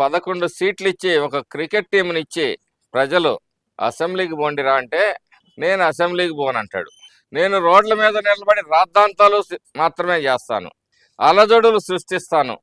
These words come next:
మీకు దమ్ము, ధైర్యం ఉంటే, ప్రజా తీర్పుని గౌరవించి,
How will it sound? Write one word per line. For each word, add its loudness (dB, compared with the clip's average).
మీకు 2
దమ్ము, 2
ధైర్యం 4
ఉంటే, 2
ప్రజా 2
తీర్పుని -6
గౌరవించి, 0